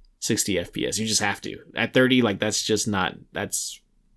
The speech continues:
that's unacceptable, I think. So, um,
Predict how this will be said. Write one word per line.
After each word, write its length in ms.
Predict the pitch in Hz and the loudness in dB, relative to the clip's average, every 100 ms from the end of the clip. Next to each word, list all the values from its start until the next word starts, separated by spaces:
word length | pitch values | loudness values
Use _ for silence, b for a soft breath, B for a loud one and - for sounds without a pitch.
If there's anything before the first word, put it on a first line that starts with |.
| _ _ - | _ _ -6
that's 300 | 110 98 - | -4 -2 -4
unacceptable, 580 | 110 98 - - - 60 | -2 -2 -2 -4 -6 -6
I 100 | - | -8
think. 280 | - 69 | -12 -8
So, 340 | - - 57 - b b b b b b _ - | -6 -6 -6 -10 b b b b b b _ -6
um, 480 | 98 95 90 92 | -4 -4 -4 -8